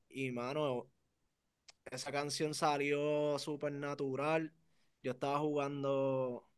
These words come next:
este, produciendo, ¿verdad? Jugando ahí a ver qué salía. De casualidad saqué la pista y ahí empecé a montar el coro, y en el coro yo literalmente canté la parte de Wake and Bake como Reyes Wake and Bake,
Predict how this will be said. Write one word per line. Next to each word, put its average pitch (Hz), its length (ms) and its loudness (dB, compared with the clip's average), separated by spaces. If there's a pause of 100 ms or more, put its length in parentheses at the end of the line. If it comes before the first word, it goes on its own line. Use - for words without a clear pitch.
(140)
este, 120 800 -6 (600)
produciendo, 147 480 -2
¿verdad? 156 280 4
Jugando 143 260 0
ahí 151 80 2
a 151 40 2
ver 143 100 -2
qué 147 140 -2
salía. 156 380 2
De 135 140 -2
casualidad 120 500 -4
saqué 139 240 -2
la 135 120 0
pista 147 540 -4 (420)
y 131 100 -4
ahí 131 140 2
empecé 139 340 0
a 151 40 2
montar 151 320 -2
el 143 160 -2
coro, 170 340 4
y 147 60 4
en 127 80 -2
el 120 140 -6
coro 123 260 -2
yo 143 300 0
literalmente 139 1080 0 (760)
canté 131 380 0
la 131 140 -2
parte 135 280 -2 (280)
de 135 360 -2 (100)
Wake 135 400 -2
and 135 200 -2
Bake 139 320 0
como - 360 -6
Reyes 127 380 -2
Wake 139 600 -6
and 135 260 -6
Bake, 147 380 -2